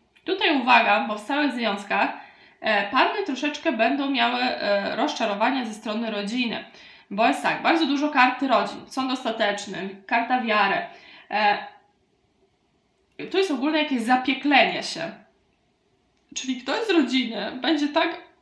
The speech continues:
waszym związkiem mani-, manipulował, manewrował,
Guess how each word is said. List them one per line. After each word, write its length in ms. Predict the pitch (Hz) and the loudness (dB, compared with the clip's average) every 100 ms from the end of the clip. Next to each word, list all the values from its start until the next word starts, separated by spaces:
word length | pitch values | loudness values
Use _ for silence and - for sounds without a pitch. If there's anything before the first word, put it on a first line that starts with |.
| 220 | -2
waszym 380 | 269 302 277 | 0 0 -2
związkiem 440 | 220 285 311 - 254 | 0 0 0 -2 -2
mani-, 220 | 247 254 - | -2 -4 -4
manipulował, 800 | 226 226 233 233 233 302 254 233 | -2 0 -2 -2 2 4 2 -2
manewrował, 880 | 214 220 220 226 208 208 220 349 | -2 -2 0 2 2 4 4 4